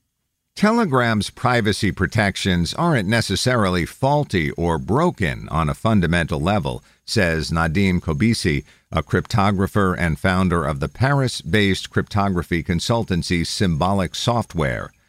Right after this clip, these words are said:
But when it comes to encrypting users' communications so that they can't be surveilled, it simply doesn't measure up to WhatsApp, not to mention the nonprofit secure messaging app Signal,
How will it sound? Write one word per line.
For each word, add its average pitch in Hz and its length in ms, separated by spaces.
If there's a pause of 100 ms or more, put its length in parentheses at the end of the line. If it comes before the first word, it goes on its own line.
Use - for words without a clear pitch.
(280)
But 131 220
when 135 180
it - 140
comes 202 380
to 120 140
encrypting 104 680
users' 101 520
communications 104 1000
so 87 180
that 82 160
they 85 160
can't 170 420
be 101 180
surveilled, 87 720 (180)
it 113 160
simply 127 440
doesn't 147 480
measure 117 480
up 156 260
to 87 120
WhatsApp, 92 600 (340)
not 82 220
to 92 100
mention 76 500
the 90 80
nonprofit 87 800
secure 123 600
messaging 87 560
app 71 200
Signal, 113 520